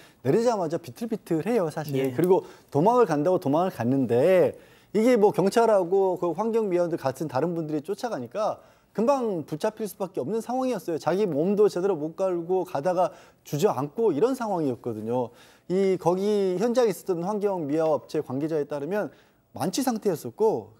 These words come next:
Speaker 1: 글자만으로 인사불성, 의식이 아예 없어 보였다라고 합니다. 경찰에서도 뭐 현장에서 붙들었는데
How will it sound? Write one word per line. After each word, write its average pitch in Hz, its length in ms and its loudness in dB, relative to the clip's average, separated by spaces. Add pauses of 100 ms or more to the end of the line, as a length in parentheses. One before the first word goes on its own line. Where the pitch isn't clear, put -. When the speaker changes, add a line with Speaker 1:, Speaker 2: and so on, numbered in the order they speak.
Speaker 1:
글자만으로 180 580 -2
인사불성, 156 840 0
의식이 247 320 2
아예 147 240 2
없어 113 380 -4
보였다라고 127 640 -8
합니다. 151 280 -2 (320)
경찰에서도 202 880 2
뭐 180 140 -6
현장에서 220 340 -2
붙들었는데 180 840 -2